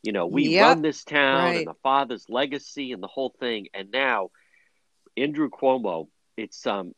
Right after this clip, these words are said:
Speaker 1: it's tough to see how this is, i-, is, is not gonna, this is not going away. And Donna Perry, this is also a fundamental reason. I mean, I, that's why, I, and I kinda saw this coming a little bit,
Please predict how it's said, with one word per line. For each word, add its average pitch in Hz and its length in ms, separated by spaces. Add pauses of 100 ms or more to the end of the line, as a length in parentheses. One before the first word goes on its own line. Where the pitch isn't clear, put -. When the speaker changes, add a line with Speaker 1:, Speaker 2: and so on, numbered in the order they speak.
Speaker 1:
it's - 220
tough 156 280
to 120 100
see 156 240
how 92 220
this 113 320
is, 92 260 (100)
i-, 104 460
is, 92 220 (140)
is 90 220
not 110 400
gonna, 104 360
this 107 400
is 120 180
not 113 300
going 151 320
away. 87 440 (840)
And 113 120
Donna 143 240
Perry, 113 360 (380)
this - 180
is 294 160
also 107 520 (420)
a 107 80
fundamental 104 640
reason. 104 420
I 113 100
mean, 110 260 (120)
I, 123 100 (120)
that's - 340
why, 107 440 (120)
I, 113 160 (160)
and 123 220
I 262 120
kinda 302 240
saw 131 400
this 156 220
coming 156 320
a 156 60
little 151 240
bit, 143 220